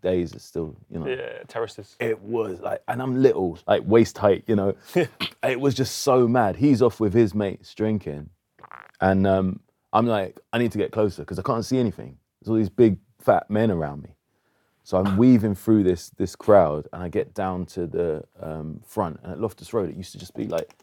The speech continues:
Speaker 1: it's like a wall, like, that high.
Speaker 2: Hmm.
Speaker 1: And then the touchline.
Speaker 2: Hmm.
Speaker 1: Do you know what I mean? So once I got down the front, it was, like, amazing, the feeling. And there was a f-, I was near the halfway line, and a ball went out for a throw.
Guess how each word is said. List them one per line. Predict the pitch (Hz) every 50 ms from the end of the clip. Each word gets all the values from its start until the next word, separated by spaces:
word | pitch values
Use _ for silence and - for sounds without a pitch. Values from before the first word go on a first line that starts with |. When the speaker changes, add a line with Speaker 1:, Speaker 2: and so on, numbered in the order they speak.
| _ _
Speaker 1:
it's | _ -
like | 117 - 107
a |
wall, | 95 85 82 85 104 110 98 82 - 76 67 _ _ -
like, | - - - 107
that | 107 104 - -
high. | - 101 98 87 - - _ _
Speaker 2:
Hmm. | - 143 131 120 117 113 _ _ _ _ _ -
Speaker 1:
And | 98 101 101
then | 101 101 101 92 90 - _ _ - _ _ _
the | - -
touchline. | - - 104 - - - - -
Speaker 2:
Hmm. | 123 117 113 110 107 101 _ _ _ _ _ _ _ _ _ _ _ _ _
Speaker 1:
Do | - 92
you | 87
know | 85 98
what | 107
I | 107
mean? | 95 80 87 _ _ _ _ _ _ _ _ _ _ _ _ _
So | - - 104
once | 95 120 123 110 -
I | 110
got | 110 95
down | 92 101 104
the | 95
front, | - - 107 98 80
it | 73
was, | 87 90 - 87
like, | 80 76 - - _ _ _ _ _ _ _ _ _ _ _ _ _ _ _ _ _ _ _ -
amazing, | 101 104 110 107 110 117 120 117 117 113 104 87 78 80 76 73 73 78
the | 85 82
feeling. | - - 104 101 98 90 76 69 - - _ _ _ _ _ _ _ _ _ _ _ _ _ _ _ -
And | 104 104 104
there | 101
was | 101 95
a | 104
f-, | 95 - - - -
I | 73 69
was | 90 87 87
near | 107 120 123 117
the | 107
halfway | 104 110 98 92 - - 95 104 107
line, | 95 78 78 80
and | 80 80 76
a | 76
ball | 76 - _ - 117 113 107
went | 107 98 -
out | 87 92 - -
for | - 87
a | 78
throw. | - - - 95 87 80 76 73